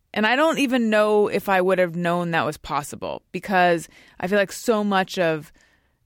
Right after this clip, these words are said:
not just show business, but just so much of life is feeling like you have to be a certain way in order to get a certain reaction. And, you know, you could just be completely off the cuff, or you could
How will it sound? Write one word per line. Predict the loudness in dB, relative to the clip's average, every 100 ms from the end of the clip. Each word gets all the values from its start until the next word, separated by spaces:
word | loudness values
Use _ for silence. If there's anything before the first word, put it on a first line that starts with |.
| _
not | -2 2 2
just | 0 -6
show | -2 -2
business, | -2 -6 -8 -10
but | -8 -8
just | -8 -2
so | -2
much | 0 0 2
of | 2 0 -12 _ _ _ -4
life | 2 4 4 2 -2 -2
is | 0 2 -2
feeling | -4 -2 0 0
like | -2 0
you | 0
have | 0 -2
to | -4
be | -4 -2 0 0
a | -2
certain | 0 0 0 0
way | 2 4 4 2
in |
order | 0 -2
to | -2
get | -2 -2
a |
certain | 0 -4 -2
reaction. | -2 -2 -4 -6 -4 -4
And, | -6 -6
you | -4
know, | -2 -4 -6 -20 -8
you | -4
could | 0 0
just | 0 -4 -4 -14 -20 -20 -8
be | -2 0
completely | -2 -4 -4 0
off | 0 0
the | -6
cuff, | -4 0 0 0
or | 0
you | 2
could | 0 -2